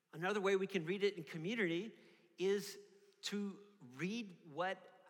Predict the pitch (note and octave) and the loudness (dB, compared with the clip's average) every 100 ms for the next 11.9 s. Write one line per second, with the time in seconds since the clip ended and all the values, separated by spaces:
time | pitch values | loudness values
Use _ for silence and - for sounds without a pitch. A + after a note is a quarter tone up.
0 | - _ - - F3 G#3 G3+ - - - | -20 _ -10 -4 -2 -2 -4 -8 -10 -2
1 | G3 G#3 F3 F#3+ F#3+ E3+ F3+ - E3+ F3+ | 0 2 4 2 2 -2 -6 -4 -6 -6
2 | E3 - C#3+ D3 E3 E3 C#3+ C#3 D3 E3+ | -8 -8 -4 -2 -2 -4 0 2 2 0
3 | - - - - C#3 - F3 E3 E3+ - | -8 -18 -18 -6 -6 -2 -2 -2 -4 -2
4 | D3 F3 D#4 F4+ A#3+ - - - F3 F#3+ | 2 2 2 -4 -10 -20 -18 -4 -2 -2
5 | G#3 G#3 - - A3+ E3 - - _ _ | -4 -6 -6 -4 -4 -4 -12 -14 _ _
6 | _ _ _ _ _ - F3+ G3+ A#3+ F#3+ | _ _ _ _ _ 2 2 4 0 0
7 | D3 D4 - - F3 G3 G#3+ F#3+ A#3 F#3+ | 0 0 0 -2 -2 0 -2 -2 0 0
8 | C3+ F3+ B3 - - - - - F#3 A3+ | 2 2 2 -6 -18 -20 -20 -4 -4 -2
9 | F3 A#3+ - F#3+ F#3 B3 D#3+ D#3+ E3+ E3 | 0 0 2 0 0 -4 0 0 2 0
10 | D#3 F3+ G3 F3+ F#3+ - F#3+ F3 F#3+ F3+ | 2 2 2 -2 -6 -4 -6 -4 -6 -6
11 | - - - E3 E3 F#3+ G3+ F#3+ A2 | -10 -20 -10 -6 -4 -2 0 -2 -6